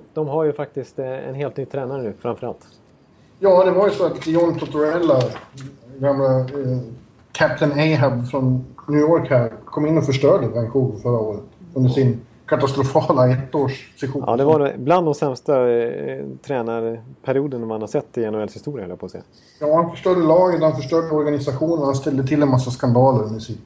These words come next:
Speaker 2: förbannade humör.
Speaker 1: Ja.
Speaker 2: <laughs> Och, och, och, och tog... Eh, han tog, tog udden av, eh, tvillingarna Sedin, ett av hockeyvärldens absolut bästa radarpar någonsin.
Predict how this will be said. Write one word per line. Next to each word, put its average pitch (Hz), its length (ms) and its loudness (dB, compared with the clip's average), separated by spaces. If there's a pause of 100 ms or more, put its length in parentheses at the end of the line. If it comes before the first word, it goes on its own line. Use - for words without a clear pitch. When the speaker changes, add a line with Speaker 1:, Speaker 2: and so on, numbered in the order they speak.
(160)
Speaker 2:
förbannade 127 500 2
humör. 117 480 -2 (720)
Speaker 1:
Ja. 107 160 -4 (320)
Speaker 2:
<laughs> - 320 -16
Och, 156 180 -2 (220)
och, 156 240 -6
och, 147 420 4
och 139 160 -2
tog... 143 480 -2
Eh, 123 220 2 (2000)
han 160 160 0
tog, 156 180 0 (260)
tog 160 260 2
udden 175 340 4
av, 131 300 0
eh, 123 140 0 (280)
tvillingarna 147 360 2
Sedin, 131 640 -2 (140)
ett 131 220 -4
av 120 460 -2 (140)
hockeyvärldens 127 1040 0
absolut 131 440 -2
bästa 127 340 2
radarpar 113 680 0
någonsin. 120 520 0